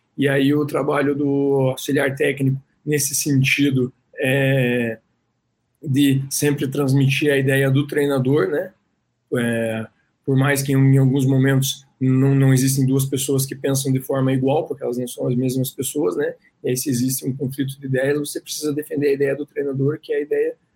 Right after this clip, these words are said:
é, da pessoa que é quem gere o processo, né?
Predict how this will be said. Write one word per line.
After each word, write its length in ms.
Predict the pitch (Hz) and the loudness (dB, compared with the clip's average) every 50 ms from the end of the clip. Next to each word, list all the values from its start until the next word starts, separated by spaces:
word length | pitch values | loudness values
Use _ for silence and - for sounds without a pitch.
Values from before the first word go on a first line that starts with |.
| _ _ _ - | _ _ _ -10
é, 300 | - 143 139 139 143 139 | -8 -6 -4 -2 -2 -4
da 80 | 147 147 | -4 -4
pessoa 400 | - 151 139 - 151 147 147 143 | -6 -6 -6 -4 -2 -2 -2 -2
que 140 | - 147 | -2 -2
é 200 | 143 143 147 147 | -2 0 0 -2
quem 320 | 135 - 147 151 156 156 - _ _ _ _ - | -4 -4 -6 -6 -6 -6 -10 _ _ _ _ -6
gere 260 | 135 127 135 143 - 156 | -2 0 0 2 0 0
o 60 | - | -2
processo, 540 | - 151 131 135 139 135 143 139 - - _ _ _ _ _ - | -2 -4 -2 -2 -2 -2 -2 -4 -6 -10 _ _ _ _ _ -6
né? 220 | 127 139 139 139 | -4 -4 -4 -8